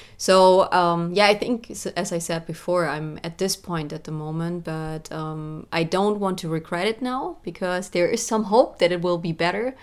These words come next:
And, um, I also think Japan is a very, very nice country to live in if you just don't work as much, because there's so much to see.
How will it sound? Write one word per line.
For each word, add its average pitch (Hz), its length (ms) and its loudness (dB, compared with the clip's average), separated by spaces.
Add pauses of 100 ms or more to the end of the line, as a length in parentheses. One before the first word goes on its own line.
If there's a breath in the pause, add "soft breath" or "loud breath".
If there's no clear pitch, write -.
(480 loud breath)
And, 175 580 -2
um, 165 420 -4
I 165 160 -2
also 196 320 -4
think 185 340 -6
Japan 180 440 -8
is 170 140 -10
a 165 40 -10
very, 185 380 0
very 175 280 0
nice 165 460 -2
country 185 420 -6
to 165 160 -10
live 180 240 0
in 190 420 -4
if - 160 -10
you - 60 -6
just - 300 -10
don't 160 240 -4
work 160 200 -4
as 165 140 -8
much, 156 380 -6
because 160 340 -8
there's 160 220 -6
so 185 160 -2
much 196 260 -4
to 175 100 -8
see. 214 380 -4